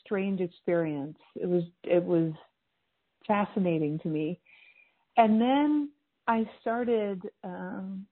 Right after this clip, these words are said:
just receiving information. The first piece of information was, "This is not yours." And I thought, "This is not mine. What are you talking about? And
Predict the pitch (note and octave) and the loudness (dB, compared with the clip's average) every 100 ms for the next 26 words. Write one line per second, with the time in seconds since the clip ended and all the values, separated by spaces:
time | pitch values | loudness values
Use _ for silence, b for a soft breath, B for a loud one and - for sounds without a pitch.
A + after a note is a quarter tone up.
0 | _ - A#3 A#3 A3 - B3+ C4 A3 G#3 | _ -4 -2 0 -2 2 2 4 2 0
1 | G3+ G3 A3+ A#3 G3+ F3+ F3+ G3 A3 - | 0 2 2 0 -2 -2 0 0 0 0
2 | G#3+ G#3 G3 G3 G3 F#3 A3 A3 F3+ F3+ | -2 0 0 0 -2 0 0 0 -2 -2
3 | F3+ b b b - G3 G3 F#3+ G3+ G#3 | -4 b b b 0 2 4 2 0 0
4 | G3 F3+ F3+ F3 A3 F3 C3+ D#3 - F3+ | -2 -2 -2 0 2 2 0 -4 -6 -6
5 | F3 F3 E3 E3+ G#3 B3+ A3 F#3+ E3+ F#3+ | -4 -2 -4 -4 -4 -2 -2 -4 -6 -6
6 | A#3 F3 F#3+ G#3 G3 G3+ A3 F3 D#3+ E3 | -4 -4 -2 -2 -2 -2 -2 0 2 2
7 | F3 F#3 E3+ E3 | 2 0 -2 -4